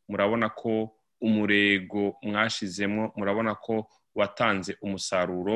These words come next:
wo, murabona yuko abana bari bamaze kumenya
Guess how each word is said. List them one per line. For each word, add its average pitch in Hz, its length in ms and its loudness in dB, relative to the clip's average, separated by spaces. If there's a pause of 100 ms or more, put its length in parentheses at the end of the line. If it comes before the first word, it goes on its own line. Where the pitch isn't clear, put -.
wo, 95 80 0 (100)
murabona 101 400 0
yuko 113 420 0
abana 92 640 2 (380)
bari 113 260 2
bamaze 95 420 0
kumenya 90 480 -6